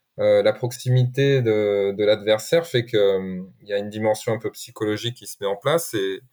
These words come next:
et c'est là que, que les plus grosses erreurs se font, hein. Je, je revois des, des, des manches de l'America's Cup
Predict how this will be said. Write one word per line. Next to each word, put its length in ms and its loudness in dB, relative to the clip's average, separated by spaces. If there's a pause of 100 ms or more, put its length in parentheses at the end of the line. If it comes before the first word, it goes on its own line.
(260)
et 40 -16
c'est 180 -2
là 160 2
que, 680 0 (420)
que 100 -2
les 220 0
plus 160 -2
grosses 320 0
erreurs 280 2
se 120 -8
font, 340 0
hein. 140 0
Je, 240 -6 (340)
je 120 -4
revois 400 4
des, 220 0
des, 280 -4
des 120 -6
manches 260 -4
de 60 -4
l'America's 560 -2
Cup 280 -2